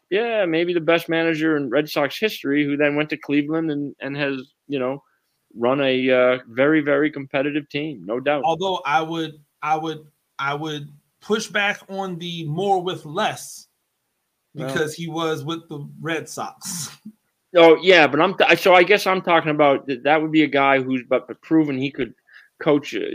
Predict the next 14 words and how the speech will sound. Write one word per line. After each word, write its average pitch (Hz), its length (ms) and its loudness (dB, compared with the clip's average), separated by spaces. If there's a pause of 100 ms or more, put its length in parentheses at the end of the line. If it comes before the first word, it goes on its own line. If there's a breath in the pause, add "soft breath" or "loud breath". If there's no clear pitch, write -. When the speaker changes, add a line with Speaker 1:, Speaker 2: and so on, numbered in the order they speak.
(100)
Speaker 1:
different 160 320 0
types 147 240 0
of 131 100 -2
Red 156 160 2
Sox 156 300 -2
teams, 151 300 -4
but 123 160 -14
then, 131 140 -4
and 131 120 -2
then 131 100 -2
go 131 160 -2
to 127 60 0
Cleveland 120 500 -4
and 107 160 -8